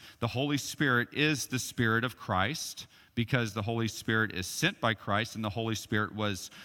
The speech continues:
the one who anointed Christ throughout his ministry. And look what Jesus says there at the end.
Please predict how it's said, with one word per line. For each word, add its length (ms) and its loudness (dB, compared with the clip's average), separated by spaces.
the 100 0
one 260 2
who 200 0
anointed 580 0
Christ 460 0
throughout 300 2
his 180 -4
ministry. 560 -2
And 200 2
look 180 2
what 140 0
Jesus 360 2
says 300 0
there 160 2
at 100 0
the 160 -4
end. 360 -2